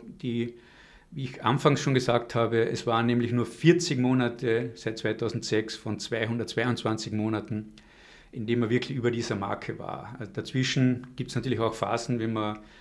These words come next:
vielleicht Schadholz, äh, entsprechende Schadholzbeimengung hat, dass die Preise lukrativ waren. Aber auch diese Phasen gibt's ja faktisch erst seit zweitausendacht bis ungefähr zwanzig einundzwanzig, zweiundzwanzig.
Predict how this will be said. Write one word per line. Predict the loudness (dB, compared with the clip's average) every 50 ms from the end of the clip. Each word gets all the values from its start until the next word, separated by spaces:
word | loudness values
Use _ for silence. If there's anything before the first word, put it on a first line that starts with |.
| -20 -20 -20 -20 -20 -20 -20 _
vielleicht | -10 -6 -4 -4 -4 -2 2
Schadholz, | 4 4 4 4 4 4 4 4 4 4 2 0 -2 -2 -2 -4 -4
äh, | -6 -6 -6 -4 -4
entsprechende | -4 -4 -4 -2 -2 0 0 0
Schadholzbeimengung | 2 2 2 4 4 2 0 0 0 -2 0 0 2 2 2 2 0 0 0
hat, | -2 -2 -2 -4 -8
dass | -8 -8
die | -8 -10
Preise | -10 -8 -8 -8 -6 -4
lukrativ | -6 -6 -6 -8 -8 -6 -6 -6 -4 -4 -2
waren. | -2 0 0 -2 -4 -6 -10 -20 _ _ _ _ _ _ _ _ _ _ _ _ -14
Aber | -10 -6 -4 -2 -2
auch | 0 0
diese | 0 0 0 2 0
Phasen | 2 4 4 4 4 4 2 0
gibt's | -2 -2 -4
ja | -4
faktisch | -2 -2 -2 -2 -2 -4 -4 -2
erst | -2 -4 -4 -4 -2
seit | -2 -2 -2 -4 -10 -18 -20 -20 -20 -20 -20 -20 -20 -18 -14
zweitausendacht | -10 -8 -6 -6 -4 -4 -4 -4 -4 -4 0 4 6 6 6 4 2 -6 -12 -10 -12 -12 -12 -12 -16 -18 -18 -18 -18 -12 -6
bis | -4 -2 -2 -2 -2 -4 -8 -6
ungefähr | -4 -4 -2 -2 -2 -4 -6 -6 -4 -4 -4 -6 -8 -12 -14 -14
zwanzig | -10 -8 -6 -6 -6 -6 -4 -4 -4 -4 -6 -10 -16 -18 -20 _ _ -20 -20 -20 -20 -20 -20 -20 -20 -20 -12
einundzwanzig, | -6 -2 -2 0 0 0 0 -2 -2 -4 -6 -8
zweiundzwanzig. | -8 -6 -6 -6 -6 -8 -10 -12 -14 -14 -14 -14 -14 -14 -16 -18